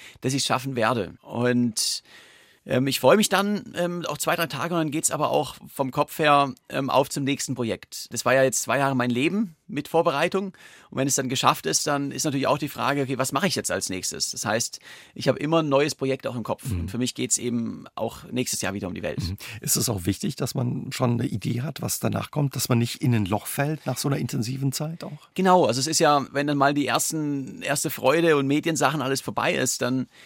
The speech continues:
Speaker 1: kommt die Frage natürlich, was mache ich jetzt? Soll ich jetzt um mein Haus rumradeln? Und es gibt viele, viele Weltreisende oder auch Extremsportler, die so ein Riesenprojekt hatten, die dann hinterher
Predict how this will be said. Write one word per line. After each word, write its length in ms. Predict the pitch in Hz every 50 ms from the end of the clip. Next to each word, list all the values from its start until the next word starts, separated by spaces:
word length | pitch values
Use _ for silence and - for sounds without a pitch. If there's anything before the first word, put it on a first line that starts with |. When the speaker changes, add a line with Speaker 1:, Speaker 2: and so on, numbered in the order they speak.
| - - - - - -
Speaker 1:
kommt 180 | - 147 139
die 60 | 147 135
Frage 260 | - 113 123 160 175
natürlich, 320 | 160 139 - 196 220 202
was 140 | 185 147 -
mache 180 | 127 110 113 101
ich 80 | -
jetzt? 380 | - 95 - - - - - -
Soll 120 | - 127
ich 40 | 131
jetzt 240 | 131 123 - - -
um 80 | 123
mein 160 | 127 127 127 127
Haus 220 | 160 208 - -
rumradeln? 600 | 127 131 120 98 98 101 95 98 95 87 90 -
Und 360 | - - 120 120 123 120 -
es 160 | - 120 -
gibt 140 | - 123 -
viele, 500 | - - 151 175 185 190 170 151 131 -
viele 640 | - - 143 160 160 165 156 139 135 123 117 104 98
Weltreisende 840 | 113 113 156 - - - 113 120 143 131 151 143 127 143 143 131
oder 200 | 120 123 131 117
auch 260 | - 117 120 117 - -
Extremsportler, 840 | - 120 - - - 123 131 151 - - - 139 135 139 - 135
die 100 | 123 127
so 100 | 117 135
ein 60 | 120 113
Riesenprojekt 640 | 120 139 165 160 175 139 - 135 135 139 - - -
hatten, 280 | 120 113 - - 147
die 80 | 123 131
dann 120 | 120 123
hinterher 480 | 123 135 135 147 143 139 139 127 123 123